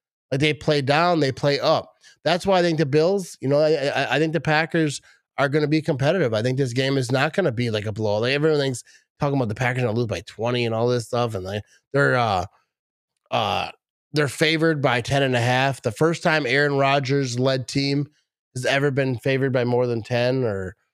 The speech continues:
and, uh, I don't really care about any of that. But, uh, the Packers had to play better.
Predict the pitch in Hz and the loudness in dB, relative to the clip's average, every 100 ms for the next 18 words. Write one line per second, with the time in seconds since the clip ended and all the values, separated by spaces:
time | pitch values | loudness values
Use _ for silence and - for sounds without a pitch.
0 | _ _ _ _ - 123 113 113 113 107 | _ _ _ _ -6 -2 -2 0 0 0
1 | 98 92 90 - _ _ _ - 165 160 | -2 -6 -12 -16 _ _ _ -6 -2 0
2 | 117 104 - 82 85 82 76 82 80 80 | 0 -2 -6 -10 -10 -10 -10 -10 -10 -10
3 | 90 _ _ _ - 135 135 123 117 92 | -12 _ _ _ -2 0 2 2 0 -4
4 | _ _ _ _ _ _ _ - 139 151 | _ _ _ _ _ _ _ -4 -2 0
5 | 202 247 220 175 160 117 101 82 71 | 2 0 0 -2 -2 -2 -4 -4 -8